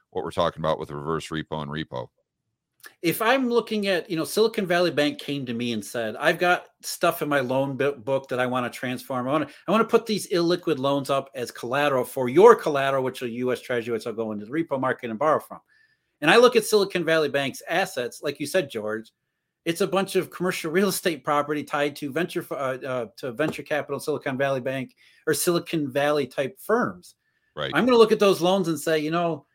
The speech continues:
Speaker 2: I don't think I want those. I don't think I want them at any haircut or any price." And again, that's part of the distortion of twenty twenty and twenty twenty-one, because a lot of these smaller regional banks that suddenly had a lot of deposits said,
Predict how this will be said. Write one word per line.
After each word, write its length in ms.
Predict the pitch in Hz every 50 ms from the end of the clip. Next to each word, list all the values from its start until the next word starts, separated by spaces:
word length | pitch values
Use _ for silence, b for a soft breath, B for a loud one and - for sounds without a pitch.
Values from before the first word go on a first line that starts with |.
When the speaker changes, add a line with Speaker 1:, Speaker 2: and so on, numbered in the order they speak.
| _ _ _ _ _ _ _ -
Speaker 2:
I 120 | 147 214
don't 120 | 262 247 185
think 160 | - 196 165
I 80 | 185 156
want 440 | 147 151 185 185 185 - - -
those. 260 | - 123 110 - - -
I 40 | 196
don't 120 | 240 247
think 200 | - - 226 190
I 20 | 175
want 260 | 156 160 175 180 180
them 140 | - 165 151
at 160 | 139 - -
any 240 | - 160 175 180 151
haircut 380 | 135 151 160 143 151 156 135 123
or 80 | 123
any 220 | 117 123 120 113 107
price." 500 | - - 240 247 185 110 - - - b b b b b b b b b
And 60 | 160
again, 220 | 160 151 240 247 214
that's 180 | 202 196 -
part 340 | - - - 175 180 208 226
of 120 | 240 208
the 100 | 185 208
distortion 640 | 175 185 170 - - - 185 208 233 226 - - 165
of 80 | 143 143
twenty 300 | - - 139 143 151 147
twenty 320 | - - 131 123 127 127
and 80 | 131 123
twenty 260 | - 123 110 117 110
twenty-one, 580 | 110 - 120 117 120 127 160 208 208 107 87 - _ _ _ _ _ _ _ _ _ -
because 380 | 160 - - 185 175 170 165 -
a 80 | - 147
lot 220 | 143 151 160 180
of 100 | 208 196
these 240 | 175 196 185 - -
smaller 360 | - - 147 143 156 156 143
regional 340 | 139 156 196 208 233 226 165
banks 300 | 123 131 127 135 135 -
that 180 | - 131 107 -
suddenly 360 | - 165 170 175 185 180 165
had 180 | 143 165 160 156
a 40 |
lot 220 | 135 131 139 147 135
of 60 | 117
deposits 580 | 123 - - 196 226 240 208 180 165 - - -
said, 280 | 160 156 156 151 131